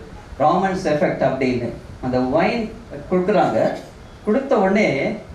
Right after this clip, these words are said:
தனி மனித ஒழுக்கம் எந்த அளவிற்கு உயர்ந்த நிலையில் இருந்தது என்று பாருங்கள். நிறைய பேர் வந்து வெளிநாடு போன உடனே குடிக்க ஆரம்பிச்சிருவாங்க, நம்ம ஊரக்காரங்களே.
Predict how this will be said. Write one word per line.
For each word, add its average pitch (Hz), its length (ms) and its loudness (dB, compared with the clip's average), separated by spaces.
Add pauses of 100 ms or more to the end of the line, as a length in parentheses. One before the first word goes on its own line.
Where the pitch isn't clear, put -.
(580)
தனி 175 240 4
மனித 185 340 2
ஒழுக்கம் 170 640 2
எந்த 160 360 2
அளவிற்கு 185 560 2
உயர்ந்த 175 400 4
நிலையில் 156 520 2
இருந்தது 180 460 4
என்று 165 200 2
பாருங்கள். 135 480 2 (640)
நிறைய 196 220 4
பேர் 214 180 2
வந்து 208 200 2
வெளிநாடு 190 420 4
போன 185 300 0
உடனே 180 260 2
குடிக்க 160 240 2
ஆரம்பிச்சிருவாங்க, 131 500 -2
நம்ம 165 340 2
ஊரக்காரங்களே. 147 540 0